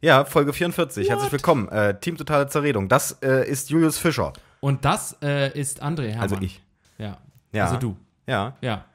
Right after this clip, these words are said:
Speaker 1: Ich bin auch, äh, nicht mehr komplett seit letzter Woche.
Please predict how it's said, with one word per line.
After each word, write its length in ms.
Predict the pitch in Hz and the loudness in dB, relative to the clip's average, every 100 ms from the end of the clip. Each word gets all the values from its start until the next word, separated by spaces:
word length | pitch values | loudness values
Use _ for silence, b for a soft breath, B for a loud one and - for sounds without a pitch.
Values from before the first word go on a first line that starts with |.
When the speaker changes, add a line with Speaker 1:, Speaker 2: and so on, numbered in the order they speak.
| _ _ | _ _
Speaker 1:
Ich 160 | - - | -8 -2
bin 300 | 139 160 - | 0 0 0
auch, 300 | 147 151 - | 0 0 0
äh, 180 | 139 139 | 2 2
nicht 240 | 139 - | -2 -2
mehr 160 | 156 147 | -2 0
komplett 540 | 156 143 113 - - | -2 0 -2 -2 -8
seit 240 | - 92 85 | -8 -6 -6
letzter 320 | 80 - 78 | -8 -8 -8
Woche. 220 | 76 67 | -8 -12